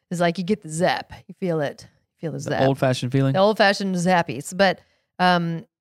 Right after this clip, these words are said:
Speaker 1: if I see that you're, like, in our, so the, <laughs> we co-own a business, right?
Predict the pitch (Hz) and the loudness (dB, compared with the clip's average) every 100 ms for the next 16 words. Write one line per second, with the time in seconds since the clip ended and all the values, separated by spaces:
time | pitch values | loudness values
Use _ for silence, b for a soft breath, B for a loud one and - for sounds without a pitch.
0 | _ - 208 208 240 - 202 214 208 175 | _ -4 2 4 2 0 0 0 0 0
1 | 196 180 175 - _ _ _ 196 208 185 | 2 2 2 -4 _ _ _ 0 2 4
2 | 185 175 175 196 190 190 185 202 233 240 | 6 6 2 0 2 2 0 2 2 2
3 | 202 - 208 220 202 170 165 196 156 147 | -2 2 4 4 2 0 2 0 0 -6
4 | - 175 175 | -4 2 2